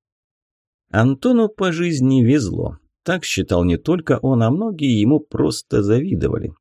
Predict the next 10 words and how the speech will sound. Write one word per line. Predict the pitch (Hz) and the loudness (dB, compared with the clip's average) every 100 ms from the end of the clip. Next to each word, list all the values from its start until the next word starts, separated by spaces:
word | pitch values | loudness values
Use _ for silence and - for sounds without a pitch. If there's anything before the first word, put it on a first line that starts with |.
| - | -6
Если | 90 85 - 147 | 0 0 0 -6
честно, | - 135 139 - 135 | -4 -4 -4 -4 -6
было | 156 92 85 | 0 2 2
чему. | - 90 82 - _ _ _ - | 0 0 0 -2 _ _ _ -6
Ни | 90 101 131 165 147 | 0 2 2 2 -2
яу, | 95 85 80 78 120 139 - | -4 -4 -4 0 4 4 2
мифи | 87 90 78 - 110 139 120 | -4 -2 -2 -2 0 0 0
с | - - | -8 -10
красным | - - 92 117 - 117 104 104 | -8 -4 0 0 -2 -6 -2 -2
дипломом, | 82 117 - 101 104 98 98 90 | -4 -10 -4 2 4 4 2 -2